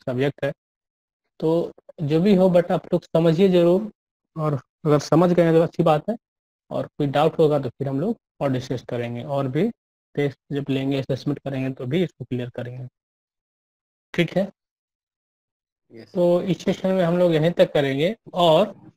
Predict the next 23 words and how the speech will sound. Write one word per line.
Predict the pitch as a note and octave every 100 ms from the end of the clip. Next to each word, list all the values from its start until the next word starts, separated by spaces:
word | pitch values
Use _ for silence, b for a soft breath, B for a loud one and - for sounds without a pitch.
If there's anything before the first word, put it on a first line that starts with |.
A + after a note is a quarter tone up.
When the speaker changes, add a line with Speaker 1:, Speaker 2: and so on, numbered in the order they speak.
| _
Speaker 1:
next | C#3+ D#3 G#3 -
session | E3+ - D#3+
से | -
हम | C#3+
लोग | C3+ E3+ A3+ _ _ _ _
unit | C3+ C3 D#3+ - - _ _ _ _ _
four | D3+ D#3+
पे | D3+ B2+
चलेंगे, | - B2+ B2+ E3 G#3+ - _ _ _ _ _ -
जो | B2+ C#3+ C#3
का | D3
आपका | C#3 - C#3
है | D#3 A#3+ -
industrial | D#3 C#3+ D3 - E3 E3 F#3+ _ _ A#2+
waste। | B2 A#2 - _ _ _ _ _ _ _ _ _ D3+
ठीक | D#3
है, | F#3
इंडस्ट्रियल | D#3 D#3 F3 E3
वेस्ट | C#3 E3 -
वाटर | C#3 C#3+ D3
एक्चुअली | - C3 B2+
ये | C3
है। | E3+